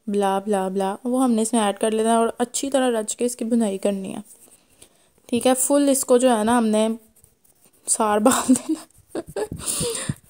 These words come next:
फुल हमने इसको ना अच्छे से कुक कर लेना। भुनाई का process ज़रा ज़्यादा होता है, ठीक है, ताकि कच्चापन ना रह जाए। कुछ भी हो, chicken हो आपका,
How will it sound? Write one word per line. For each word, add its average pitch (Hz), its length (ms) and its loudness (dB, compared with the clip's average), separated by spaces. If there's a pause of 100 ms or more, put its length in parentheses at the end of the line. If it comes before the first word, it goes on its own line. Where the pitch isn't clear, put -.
(100)
फुल 269 180 2
हमने 240 280 2
इसको 240 240 -2
ना 240 140 0
अच्छे 247 300 -2
से 262 100 -2
कुक 247 260 -6
कर 233 160 2
लेना। 226 240 0
भुनाई 233 320 2
का 233 100 0
process 240 380 0
ज़रा 233 180 2
ज़्यादा 214 360 0
होता 240 240 -4
है, 226 40 -4
ठीक 226 180 -6
है, 233 60 -2
ताकि 233 220 -2
कच्चापन 220 460 -2
ना 220 140 0
रह 208 160 0
जाए। 208 180 -4
कुछ - 340 -8
भी 226 60 -4
हो, 208 200 0
chicken 220 340 -4
हो 214 80 0
आपका, 214 440 -2